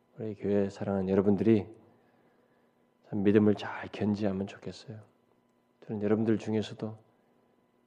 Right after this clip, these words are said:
자기가 가지고 있는 생각과 가치관과 경험, 지금까지 해왔던 그 경험 세계, 신앙생활에 이것이 있어가지고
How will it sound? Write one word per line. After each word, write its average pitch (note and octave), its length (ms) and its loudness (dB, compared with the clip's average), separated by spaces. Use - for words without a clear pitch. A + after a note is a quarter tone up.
자기가 A#2 360 -2
가지고 A2 200 -4
있는 A2 120 0
생각과 A#2+ 520 -4
가치관과 A2 560 -8
경험, A2 500 0
지금까지 A2+ 440 2
해왔던 C3 520 2
그 A#2 760 6
경험 A#2 300 6
세계, A2+ 300 -2
신앙생활에 B2 500 4
이것이 B2 240 6
있어가지고 A#2 760 0